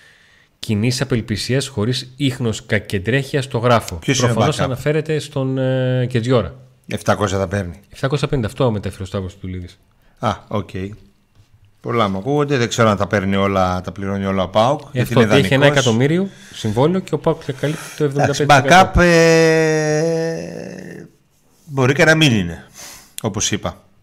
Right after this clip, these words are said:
Speaker 1: Α, να μην είναι backup.
Speaker 2: Να σου πω κάτι, αν
Speaker 1: Ω.
Speaker 2: παίξεις τόσα παιχνίδια που παίζεις, μπορεί να παίζει πολλές φορές ο Κετζιόρα.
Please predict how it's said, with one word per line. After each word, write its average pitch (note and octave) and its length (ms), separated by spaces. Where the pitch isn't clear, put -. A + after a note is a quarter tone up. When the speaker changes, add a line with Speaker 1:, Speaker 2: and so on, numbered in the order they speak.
Speaker 1:
Α, G2 40
να G2+ 120
μην A#2 140
είναι G#2+ 160
backup. F2+ 160
Speaker 2:
Να A#2+ 80
σου - 120
πω A#2+ 80
κάτι, A#2 400
αν C3+ 180
Speaker 1:
Ω. C3 40
Speaker 2:
παίξεις - 640
τόσα C#3+ 280
παιχνίδια C3 400
που G#2+ 120
παίζεις, A2+ 720
μπορεί E3+ 140
να A#2 200
παίζει F3 920
πολλές E3 280
φορές D#3 320
ο E3 260
Κετζιόρα. B2 600